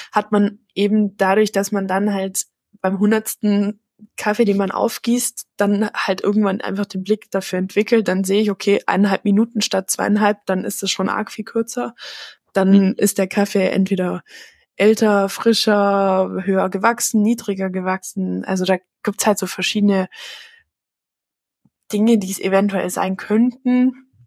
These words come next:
Speaker 2: Mhm.
Speaker 1: Wir gleichen es halt als erstes mit dem Mahlgrad aus und dann mit der Temperatur und dann ändern wir das Verhältnis quasi vom Kaffee zu Wasser.
Speaker 2: Mhm, mhm.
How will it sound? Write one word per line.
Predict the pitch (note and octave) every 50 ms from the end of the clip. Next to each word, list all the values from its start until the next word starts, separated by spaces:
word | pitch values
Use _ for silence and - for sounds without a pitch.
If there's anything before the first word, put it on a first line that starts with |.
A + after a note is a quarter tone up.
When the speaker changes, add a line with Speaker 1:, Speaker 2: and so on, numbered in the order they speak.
| _ _ _ _ _ _ _ _ -
Speaker 2:
Mhm. | G#2+ G#2 G2 F#2 G2 F#2+
Speaker 1:
Wir | - F#3+
gleichen | - F#3+ F#3+ G3+ G3
es | F#3+ -
halt | G3 F3+ -
als | F3+ - -
erstes | - F#3 F3 - - F3
mit | F3 F3
dem | F3
Mahlgrad | E3+ E3+ E3 F3 - - - E3+ - -
aus | - D#3+ F3 F3+ E3+ -
und | F3 F3 -
dann | - F3+ F#3+ F#3+ F3+
mit | F3 E3+ -
der | F3 E3+
Temperatur | - - - F3 - F3 F3 - - - A#3 B3 B3+ C4 B3+ G#2+
und | F#3+ F#3+ F#3+ -
dann | F#3 F#3 F#3+ G3 G3+ F#3+
ändern | - - F3 F3 F3 F3 F3 F3
wir | F3 E3+
das | F3 E3+ - - - - _ - - - - - - _
Verhältnis | - - F3+ F#3+ F#3+ F3+ - - G3+ F#3 F3+ -
quasi | - - F#3 F3+ F3 E3+ F3
vom | - - F3+ F3
Kaffee | F3+ - F3 - - F3+ F3+
zu | - - F3+ F3
Wasser. | F3+ - - - - F#3 - _ _ _ _ _ _ _ _ _ _ _
Speaker 2:
Mhm, | - A2 A2+ G#2+ F2+ F#2+ F#2+ F#2 F#2+ _ _ -
mhm. | - - G2 F#2 F#2 G2+ G2